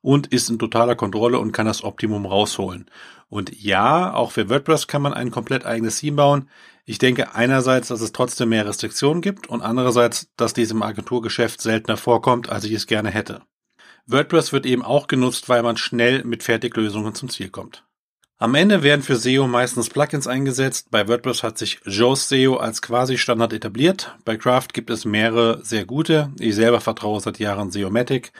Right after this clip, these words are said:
was nahezu alle Funktionen von Yoast hat, aber bisher ohne diese großen Sicherheitsprobleme auskam, worunter das, äh, Yoast zum Beispiel zweitausendfünfzehn gelitten hat, bezüglich S Q L-Einschleusung und so weiter.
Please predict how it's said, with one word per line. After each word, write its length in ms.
was 160
nahezu 420
alle 200
Funktionen 420
von 160
Yoast 320
hat, 340
aber 200
bisher 340
ohne 240
diese 280
großen 340
Sicherheitsprobleme 1040
auskam, 800
worunter 340
das, 300
äh, 400
Yoast 360
zum 100
Beispiel 260
zweitausendfünfzehn 1000
gelitten 400
hat, 240
bezüglich 680
S 180
Q 100
L-Einschleusung 880
und 140
so 140
weiter. 360